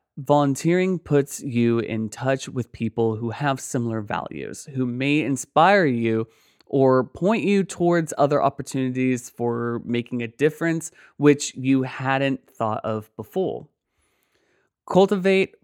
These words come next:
positive emotions. Positive emotions help us to broaden our outlook on the world and feel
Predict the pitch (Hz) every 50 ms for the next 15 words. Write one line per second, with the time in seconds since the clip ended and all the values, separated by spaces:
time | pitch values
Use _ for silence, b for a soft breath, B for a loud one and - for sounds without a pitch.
0 | - - - - 151 147 139 151 147 151 147 139 - - _ _ - 135 127 117
1 | 117 117 117 - - - - - - - - - _ _ _ _ _ _ _ _
2 | - - 156 175 190 190 208 226 226 202 208 185 160 139 127 127 127 - - 151
3 | 139 131 139 135 - - - - 139 147 143 - - 131 131 131 127 - - -
4 | _ - - 131 120 117 117 117 117 117 117 - - - - 120 123 127 131 135
5 | 143 139 139 131 123 117 113 117 - - - 113 - - - 120 - - - -
6 | - _ b b b b b b b - 127 120 117 117 113 117 120 127 127 127
7 | 127 127 123 - - 127 117 110 - - - 170 175 175